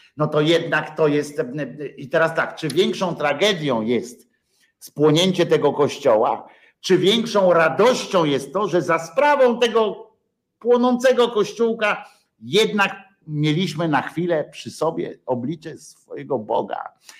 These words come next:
To jest po prostu pytanie naprawdę, e, e, dużo większe. I teraz, czy oni powinni m-, nam mszę dać za to, że dziękujemy, że Bogu się objawiłeś,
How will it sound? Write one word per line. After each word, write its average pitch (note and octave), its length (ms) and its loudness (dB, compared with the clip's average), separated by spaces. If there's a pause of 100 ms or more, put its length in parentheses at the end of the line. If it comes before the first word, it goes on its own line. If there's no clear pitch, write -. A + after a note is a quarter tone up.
(260)
To F#3+ 120 2
jest A#3 260 -2
po F#3 80 -4
prostu F#3+ 380 -4
pytanie F#3 500 -2
naprawdę, E3 720 0
e, G3 140 0 (260)
e, D#3+ 380 0
dużo D3+ 360 0
większe. G3+ 380 0
I A#2 60 -4
teraz, C3 300 -2
czy D3 120 -2
oni D3+ 180 -2
powinni D3 360 -2
m-, B2+ 120 -2 (120)
nam C3+ 200 0
mszę D3+ 260 0
dać A#2+ 240 0
za - 220 0
to, C3+ 160 -2
że A2+ 200 -2
dziękujemy, C3 580 -2
że A2+ 120 -2
Bogu B2 340 -2
się B2 140 -4
objawiłeś, A2 720 -2